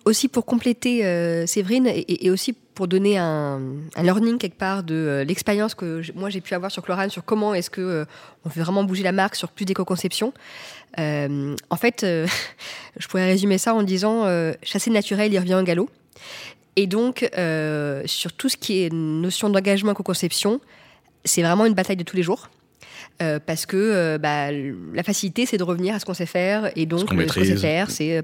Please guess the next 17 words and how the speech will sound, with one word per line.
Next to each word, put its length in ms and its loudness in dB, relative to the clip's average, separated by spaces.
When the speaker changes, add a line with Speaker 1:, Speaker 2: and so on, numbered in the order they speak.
Speaker 1:
du 80 -6
plastique, 580 -2
et 100 -4
cetera. 300 -6
Et 60 0
donc, 160 0
je 40 -8
pense 180 0
qu'il 140 -4
faut 140 -6
vraiment, 480 -2
euh, 180 -2
que 160 -8
la, 120 -4
d'abord, 460 -2
la 140 -6
vision 500 -2